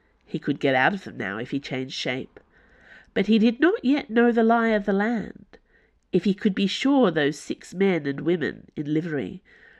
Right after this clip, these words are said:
were the only guards on the island, he would be prepared to risk it.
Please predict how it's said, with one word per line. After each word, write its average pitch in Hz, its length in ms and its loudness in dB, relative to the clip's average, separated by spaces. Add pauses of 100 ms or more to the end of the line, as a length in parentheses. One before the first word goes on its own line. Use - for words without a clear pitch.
(120)
were 160 100 2
the 139 140 6
only 147 220 4
guards 156 400 4
on 131 80 0
the 113 140 -4
island, 143 400 -2
he 190 120 2
would 226 120 4
be 156 100 0
prepared 156 340 -4
to - 100 -10
risk - 300 -6
it. - 320 -14